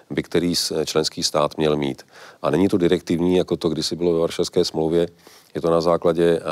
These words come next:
vzájemné dohody. Takže, eh, každý členský stát na sebe přijímá dobrovolně závazek naplnit právě ty konkrétní potřeby, které se od něho očekávají. A v okamžiku, kdy, eh, je přijme a v tom Bruselu to schválí,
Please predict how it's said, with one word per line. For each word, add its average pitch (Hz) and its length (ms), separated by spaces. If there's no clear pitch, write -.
vzájemné 80 560
dohody. 78 340
Takže, 64 300
eh, - 600
každý 82 300
členský 85 380
stát 85 420
na 78 120
sebe 85 260
přijímá 95 440
dobrovolně 78 800
závazek 78 600
naplnit 80 380
právě 80 320
ty 78 100
konkrétní 80 480
potřeby, 78 420
které 76 220
se - 140
od 76 140
něho 76 160
očekávají. 65 600
A - 60
v - 40
okamžiku, 110 440
kdy, 104 300
eh, 87 180
je 87 140
přijme 101 440
a - 80
v - 60
tom 82 160
Bruselu 82 340
to 76 120
schválí, 76 580